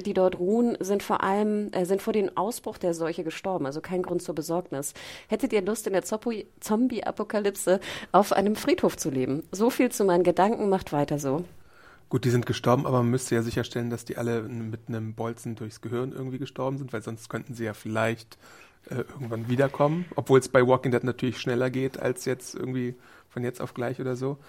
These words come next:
Speaker 1: Ja, außerdem, wenn
Speaker 2: Und
Speaker 1: du jetzt den Friedhof wahrscheinlich besiedeln würdest, wären die ja schon raus, oder?
Speaker 2: Genau, ja, stimmt. Aber trotzdem hätte ich da so ein paar Bedenken, dass da irgendwer noch in einem Krematorium, äh,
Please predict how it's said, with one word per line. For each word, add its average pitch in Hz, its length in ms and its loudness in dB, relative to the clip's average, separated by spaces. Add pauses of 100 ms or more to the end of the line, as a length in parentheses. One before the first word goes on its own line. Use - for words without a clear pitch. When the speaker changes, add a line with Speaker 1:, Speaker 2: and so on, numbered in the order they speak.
Speaker 1:
Ja, 180 100 -2
außerdem, 165 280 0
wenn 165 80 4
Speaker 2:
Und - 60 6
Speaker 1:
du 165 60 4
jetzt 170 280 4
den 175 80 4
Friedhof 170 320 -2
wahrscheinlich 156 340 0
besiedeln 160 380 2
würdest, 156 240 0
wären 151 140 2
die 151 60 2
ja 143 60 2
schon 143 200 -4
raus, 143 340 -4
oder? - 80 0
Speaker 2:
Genau, 113 340 0
ja, 107 200 -4
stimmt. - 400 -10 (600)
Aber 120 120 -2
trotzdem 135 280 4
hätte 117 120 2
ich - 60 -10
da 120 120 2
so 123 80 -4
ein 113 60 -4
paar 127 160 2
Bedenken, 117 400 -2
dass 110 200 -2
da 113 200 4
irgendwer 117 320 2
noch 117 100 0
in 120 100 0
einem 110 160 -2
Krematorium, 117 840 2 (360)
äh, - 60 -6